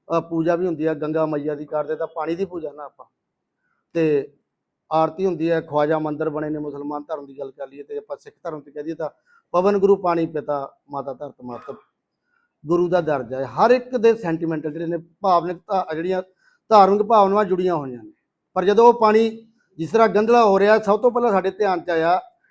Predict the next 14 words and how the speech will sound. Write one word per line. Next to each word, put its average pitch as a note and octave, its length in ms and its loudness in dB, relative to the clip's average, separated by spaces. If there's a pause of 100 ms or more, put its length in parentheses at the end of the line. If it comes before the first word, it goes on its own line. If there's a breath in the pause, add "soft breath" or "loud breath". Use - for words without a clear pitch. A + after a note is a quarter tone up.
(220)
ਆ G3+ 80 4
ਗੋਲ F#3 420 2
ਥਾਈ F#3 260 2
ਦਾ F#3+ 120 4
ਜਿਹੜਾ F#3 160 2
ਮਾਮਲਾ E3 320 0
ਇੱਕ E3 280 -8
ਧਿਆਨ E3+ 280 -2
ਦੇ D3+ 80 -8
ਵਿੱਚ F3 180 -6
ਆਇਆ। E3+ 140 0
ਜਦੋਂ F#3 240 0
ਬਾਰਿਸ਼ D3 420 2
ਪੈਂਦੀ, D3+ 560 -6